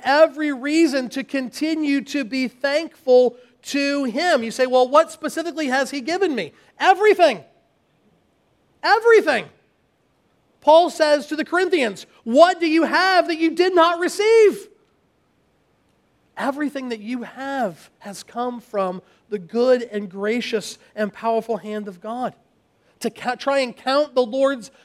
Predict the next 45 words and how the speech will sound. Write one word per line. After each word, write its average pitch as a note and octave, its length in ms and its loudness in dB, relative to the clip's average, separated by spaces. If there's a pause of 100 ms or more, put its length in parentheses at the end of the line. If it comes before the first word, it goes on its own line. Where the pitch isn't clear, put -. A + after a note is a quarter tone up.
blessings C4 580 -2
would B3+ 100 -6
be B3+ 140 -6
to A#3 80 -6
sit C#4+ 300 -2
at A#3+ 160 -8
the A#3 80 -4
bottom C4 400 0
of A#3+ 100 -6
Niagara A#3+ 360 -4
Falls C4 380 0 (200)
and A#3+ 100 -6
try C4 200 0
to, C4 120 -2
to A#3+ 180 -10
keep - 300 -4
track C4+ 320 -2
of A#3 120 -4
every C4 380 -4
single C4+ 560 0 (160)
drop C4 360 2
of A3 140 -2
water C4+ 360 2
that B3 160 -2
went C4 160 2
over C4+ 180 4
the C#4+ 160 -2
edge. E4+ 460 0 (460)
It's - 100 -4
impossible. F4+ 840 4 (1500)
It's G#3 120 -6
not B3 140 0
surprising B3 460 -2
then G#3+ 100 -2
that G#3 80 -6
Paul B3 240 -2
can A#3+ 120 -10
say G#3+ 200 -2
things G3+ 320 -6
like, F#3+ 320 -2 (420)
"Give B3 260 2
thanks C#4+ 360 0
in C4 80 0
all E4+ 440 8
circumstances, B3 1160 -2